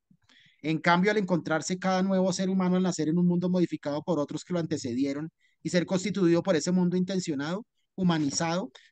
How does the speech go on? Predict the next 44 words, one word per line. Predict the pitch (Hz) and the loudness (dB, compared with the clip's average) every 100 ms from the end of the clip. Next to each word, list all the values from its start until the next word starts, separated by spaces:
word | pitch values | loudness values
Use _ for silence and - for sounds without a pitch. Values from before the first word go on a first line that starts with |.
| - | -6
descubro | 170 - 190 208 | -4 -2 0 2
la | 214 | 2
intención | 196 185 170 156 | 0 -2 -2 -2
transformadora | 180 208 190 151 139 | -2 -2 0 0 -2
que | - | -2
lo | 180 | -4
caracteriza | 185 143 - 120 143 - - _ _ - | -2 -6 -6 -4 -4 -4 -12 _ _ -4
y | 190 | 0
descubro | 180 - 185 185 | 0 0 0 2
su | 202 | 2
capacidad | 208 190 170 170 156 | 0 0 0 0 -2
de | 175 | -4
acumulación | - 196 180 139 - 180 | -2 0 0 0 -2 -2
en | 202 | -2
el | 170 - | -4 -2
tiempo | 156 147 180 | -4 -2 -2
de | 185 | 0
producciones | 185 151 139 156 180 185 - - _ | 0 0 0 -4 -4 -8 -14 -20 _
y | - 202 | 0 0
experiencias | 185 226 214 208 196 - - - | 2 0 2 2 0 -4 -10 -4
y | 185 | 0
su | 175 | 2
dimensión | 175 160 151 139 170 214 233 _ _ - | 4 4 0 0 0 0 -2 _ _ -2
no | 180 | 0
solamente | 180 190 185 190 202 | 2 2 2 0 -2
social, | 196 160 196 208 | -2 -2 0 0
sino | 190 208 | 0 -2
histórico-social. | 147 - 147 143 156 165 226 175 - _ _ _ - - - - - | -2 -2 -2 -2 -4 -4 0 0 0 _ _ _ -20 -20 -20 -12 4
Por | 185 190 | 4 6
todo | 196 214 226 | 6 6 4
eso, | 196 - 226 | 2 -2 -4
definimos | 202 180 180 165 180 | -4 0 0 0 0
al | 185 | -2
ser | 170 151 | -2 -2
humano | 160 190 226 | -2 -2 -4
como | 226 196 | -4 -2
el | 151 | -2
ser | 160 | -4
histórico | 170 - - 208 202 247 | -4 -4 -2 -2 -2 -6
cuyo | - 208 165 | -4 0 0
modo | 143 143 180 | 0 -2 0
de | 196 | -2
acción | - 175 170 | -2 -4 -4
social | 180 180 214 247 | -4 -4 -4 -4